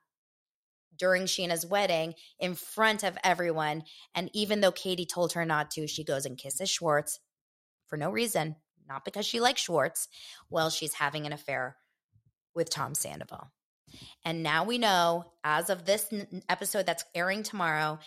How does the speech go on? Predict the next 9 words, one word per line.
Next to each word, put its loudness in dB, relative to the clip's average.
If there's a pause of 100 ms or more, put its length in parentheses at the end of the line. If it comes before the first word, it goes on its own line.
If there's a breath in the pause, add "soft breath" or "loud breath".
(200 loud breath)
that 0
Tom 2
Sandoval 0 (280 soft breath)
and -4
Raquel 0 (160)
have -12
been -4
found 0
out. 2